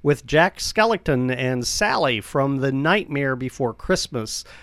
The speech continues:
That's going to be Saturday at eleven A M to one P M at the famous Monster Pizza on Monroe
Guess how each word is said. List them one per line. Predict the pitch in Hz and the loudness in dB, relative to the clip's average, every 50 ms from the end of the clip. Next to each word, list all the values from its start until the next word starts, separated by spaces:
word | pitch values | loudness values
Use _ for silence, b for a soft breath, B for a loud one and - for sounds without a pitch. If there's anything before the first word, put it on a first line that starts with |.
| B B B B | B B B B
That's | - 165 - - | 0 0 0 2
going | - 202 180 | 2 4 4
to | 170 143 | 4 2
be | 139 131 | 0 -2
Saturday | - - - - - 156 156 175 185 165 147 131 135 127 131 139 165 185 | -4 -4 -4 0 4 6 6 6 6 6 4 4 4 4 4 4 4 4
at | 175 131 | 4 2
eleven | 127 131 139 151 170 180 175 165 | 2 2 4 4 4 4 2 2
A | 156 151 151 | 2 2 2
M | 151 151 156 160 | 2 2 0 0
to | - 139 | 0 -2
one | 127 131 160 185 214 202 | 2 4 4 4 4 2
P | - - 160 139 131 | -2 -2 -2 0 0
M | 131 131 139 156 156 b b b b b | 0 2 0 0 -2 b b b b b
at | - - 214 254 254 220 190 185 - - - | 2 6 6 8 8 6 4 2 0 -4 -8
the | 160 156 156 143 | -4 -2 -2 -2
famous | - - - - - 247 240 247 254 247 226 214 - - - | -4 -6 -12 -6 -2 0 0 0 0 0 0 0 0 -2 -6
Monster | 165 147 160 165 170 180 175 - - - 170 156 - _ _ _ - | -4 0 2 2 2 2 0 -2 -4 -2 -2 -2 -2 _ _ _ -8
Pizza | - 240 233 233 - - - 151 117 104 - B B B B B B | -6 -6 -6 -6 -6 -2 2 2 2 2 0 B B B B B B
on | - 120 127 131 127 123 123 | 0 2 4 4 4 2 0
Monroe | 123 123 120 123 127 131 139 143 151 156 165 175 175 175 180 | 0 0 0 0 2 4 6 6 8 8 8 6 6 4 2